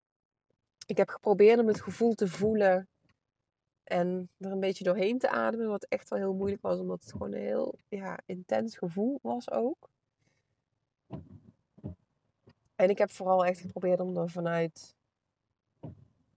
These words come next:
ja, weet je, ehm, ik volg nu een, eh, een, eh, een vak wat gaat over psychotherapie, persoonsgerichte psychotherapie. En daar hebben we het heel erg gehad over,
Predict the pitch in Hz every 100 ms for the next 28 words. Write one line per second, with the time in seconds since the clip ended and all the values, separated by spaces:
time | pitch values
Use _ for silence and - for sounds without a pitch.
0 | _ - 196 - _ _ _ _ 196 190
1 | 180 208 254 269 - _ _ - 196 190
2 | 190 190 190 _ _ _ _ _ _ _
3 | _ _ _ - - _ _ _ _ _
4 | _ - 185 - - 226 202 208 214 214
5 | 202 190 180 175 180 185 185 185 185 -
6 | 50 - _ - 175 - - - - _
7 | _ _ _ _ - - 196 196 185 180
8 | - 240 254 233 226 - 220 226 233 -
9 | _ _ _ - - 202 202 - 190 233
10 | - - - 220 214 202 - 202 190 -
11 | _ - - - - 196 190 185 196 -
12 | - 196 202 190 208 190 - 190 180 196
13 | 196 175 175 170 170